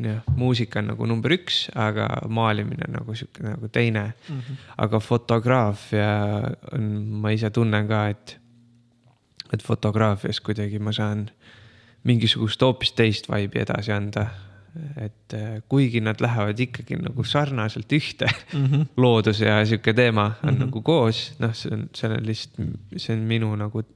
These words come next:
Speaker 1: minu teema. Aga
Speaker 2: Sul on ka väga eepilised need droonikaadrid, äh, netis levinud, et, äh,
Speaker 1: Aitäh.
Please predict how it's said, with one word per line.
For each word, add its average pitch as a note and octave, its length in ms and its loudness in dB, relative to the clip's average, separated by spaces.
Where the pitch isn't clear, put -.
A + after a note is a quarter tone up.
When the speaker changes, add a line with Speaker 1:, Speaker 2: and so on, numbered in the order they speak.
Speaker 1:
minu A#2 300 2
teema. C3 380 2
Aga A2 540 2
Speaker 2:
Sul - 160 -2
on C3 60 0
ka C3 60 0
väga C3 180 0
eepilised C3+ 420 2
need A#2+ 220 -4
droonikaadrid, C3 760 4
äh, A#2+ 360 -2
netis B2+ 320 0
levinud, A#2+ 260 -2
et, - 240 -12
äh, D3 240 -4
Speaker 1:
Aitäh. A2+ 280 -4